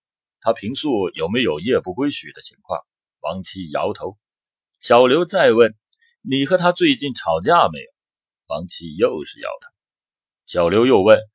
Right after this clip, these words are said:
，“他有没有相好的女人？”王七使劲的摇头。小刘接着又问了他一些问题，可他不是哭就是摇头，没提供一点线索。小刘无奈，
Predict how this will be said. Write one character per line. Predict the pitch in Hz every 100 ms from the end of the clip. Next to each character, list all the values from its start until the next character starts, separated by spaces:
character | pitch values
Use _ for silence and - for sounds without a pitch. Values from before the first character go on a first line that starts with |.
| _ _ -
，“他 | 151
有 | 120 135
没 | 151
有 | 87
相 | - 143
好 | 147 78
的 | 90
女 | 101
人？” | 78 - 78 _ _ _ -
王 | 78 80
七 | - 82 -
使 | - - 87 107 123
劲 | 190 190 80
的 | 95
摇 | - -
头。 | - _ _ _ _ _ _ _ _ _ _ _ _
小 | - 110 123
刘 | 139 170
接 | 131 151
着 | 131
又 | 113 139 110
问 | 135 101
了 | 87
他 | 92
一 | 92
些 | 80 78
问 | 80 87
题， | _ - _ _ _ _
可 | -
他 | -
不 | - 131 151
是 | 98
哭 | - 120 101 73
就 | 90 80
是 | 64
摇 | 65 80
头， | - - _ _ _ -
没 | 123
提 | 113 110 135
供 | 113 90
一 |
点 | 82 67
线 | - 90 65
索。 | - _ _ _ _ _ _ _ _
小 | - 113 131
刘 | 143 180
无 | 139 180
奈， | 185